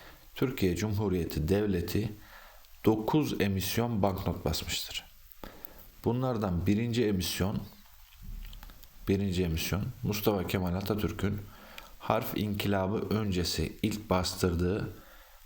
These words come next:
paralardır. Birinci emisyondur bunlar. Daha sonra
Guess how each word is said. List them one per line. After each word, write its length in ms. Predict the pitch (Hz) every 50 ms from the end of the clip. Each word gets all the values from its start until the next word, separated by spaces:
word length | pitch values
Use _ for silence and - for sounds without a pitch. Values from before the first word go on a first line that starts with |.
| - -
paralardır. 720 | - 117 113 110 110 107 98 90 82 80 90 123 123 - - - -
Birinci 360 | 110 107 110 110 107 98 107
emisyondur 540 | 101 87 85 85 - - 90 85 82 80 80
bunlar. 440 | 73 76 82 92 110 139 156 - - - - - - - - - - - - - - - - - - -
Daha 220 | 117 123 135 131
sonra 520 | 127 - 117 104 95 85 87 87 80 67